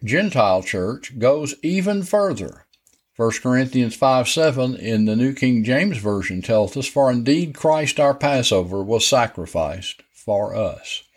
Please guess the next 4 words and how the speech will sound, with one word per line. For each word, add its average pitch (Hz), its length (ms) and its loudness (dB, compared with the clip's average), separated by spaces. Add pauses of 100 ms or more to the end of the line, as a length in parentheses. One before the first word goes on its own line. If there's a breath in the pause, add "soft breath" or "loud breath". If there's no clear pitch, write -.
(800 soft breath)
Jesus 110 840 -2
is 117 360 0
our 147 480 2
Passover. 147 960 -4